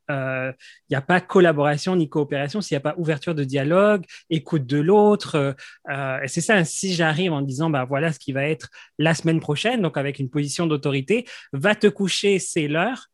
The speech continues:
effectivement, je pense que <laughs> on fait face à, euh, à de la résistance, à, à de la rébellion. Euh, enfin bref, euh,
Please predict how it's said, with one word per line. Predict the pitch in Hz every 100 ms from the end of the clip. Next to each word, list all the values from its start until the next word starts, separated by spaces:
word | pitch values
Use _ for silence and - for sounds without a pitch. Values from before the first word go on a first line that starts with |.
| -
effectivement, | 135 - 151 - 147 160 208 - - - -
je | 180
pense | - 190 214 - -
que | 139
<laughs> | 190 - - - - 160 -
on | 190 185
fait | 165 160
face | 190 190 -
à, | 175 180 170 143 143
euh, | 139 139 135 -
à | 147
de | 143
la |
résistance, | 156 151 170 - 220 220 208 -
à, | 147 139 135
à | 135
de |
la | 143
rébellion. | 139 135 151 160 190 190 190 156
Euh, | 139
enfin | 135 135
bref, | 131 156
euh, | -